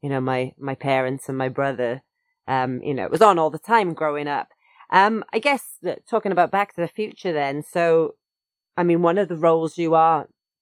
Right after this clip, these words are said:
best known for is your portrayal of George McFly,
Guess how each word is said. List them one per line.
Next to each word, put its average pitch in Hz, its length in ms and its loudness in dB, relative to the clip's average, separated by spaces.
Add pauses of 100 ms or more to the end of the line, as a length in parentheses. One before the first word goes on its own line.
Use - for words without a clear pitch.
best 143 260 -6
known 175 280 -2
for 147 340 2
is 143 240 -6
your 147 180 0
portrayal 139 500 -6
of 131 140 -8 (160)
George 147 280 -4
McFly, 139 680 -2